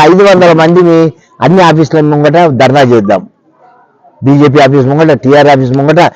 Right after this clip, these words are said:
కాంగ్రెస్ ఆఫీస్ ముంగట. మా బీసీలకు ఎంత శాతం ఇవాళ కాంగ్రెస్ గవర్నమెంట్ మొత్తం రెడ్ లిస్ట్ ఉంది, మొత్తం రెడ్లు. నువ్వు ఆ ఐపీఎస్ ఆఫీసర్లు, ఐఏఎస్ ఆఫీసర్లు, మంత్రులు, చైర్మన్లు, మొత్తం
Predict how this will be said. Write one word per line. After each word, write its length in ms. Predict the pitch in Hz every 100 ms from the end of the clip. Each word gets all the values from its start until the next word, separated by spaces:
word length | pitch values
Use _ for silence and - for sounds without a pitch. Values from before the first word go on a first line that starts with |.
| _ _
కాంగ్రెస్ 340 | 143 160 160 156
ఆఫీస్ 260 | 135 135
ముంగట. 260 | 131 131 113 - _ _ _ -
మా 80 | 165
బీసీలకు 580 | 156 214 185 220 208 226
ఎంత 280 | 196 185 202
శాతం 340 | 190 196 196 196 - - -
ఇవాళ 240 | 185 208
కాంగ్రెస్ 400 | 190 185 196 202
గవర్నమెంట్ 340 | 190 208 208 220
మొత్తం 460 | 311 240 _ 294 302
రెడ్ 300 | 262 220 233
లిస్ట్ 220 | 214 - 202
ఉంది, 200 | 143 - _ _ _
మొత్తం 340 | 151 - 285 247
రెడ్లు. 280 | 202 156 123 - _ _ _ _ _ _ -
నువ్వు 280 | 143 156 143
ఆ 100 | 139 139 135 131 127
ఐపీఎస్ 480 | 135 151 147 165 165
ఆఫీసర్లు, 580 | 165 175 175 160 190 196 156
ఐఏఎస్ 420 | 123 131 147 147
ఆఫీసర్లు, 560 | 165 175 160 185 196 185 - _ -
మంత్రులు, 520 | 139 151 156 180 202 208 156
చైర్మన్లు, 580 | 156 160 175 202 214 240 214 - _ 160
మొత్తం 340 | 254 - 320